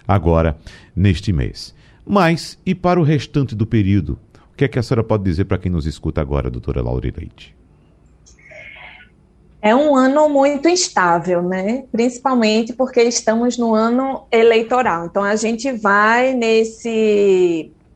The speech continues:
Speaker 2: sobe e desce, né? Nessa gangorra, até que isso seja definido.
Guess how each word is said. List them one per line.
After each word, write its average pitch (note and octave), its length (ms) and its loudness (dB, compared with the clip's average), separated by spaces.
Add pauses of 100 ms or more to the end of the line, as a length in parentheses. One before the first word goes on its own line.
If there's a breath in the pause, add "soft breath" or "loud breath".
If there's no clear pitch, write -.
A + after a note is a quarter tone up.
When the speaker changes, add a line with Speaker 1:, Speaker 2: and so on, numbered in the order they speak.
Speaker 2:
sobe G3 560 -2
e F#3+ 40 -6
desce, F#3 520 -2
né? F#3+ 260 -8
Nessa F3+ 680 -2
gangorra, G#3 1040 0 (420 loud breath)
até A3 460 2
que B3 160 -8
isso C4 380 -4
seja C4 340 0
definido. G#3+ 760 -4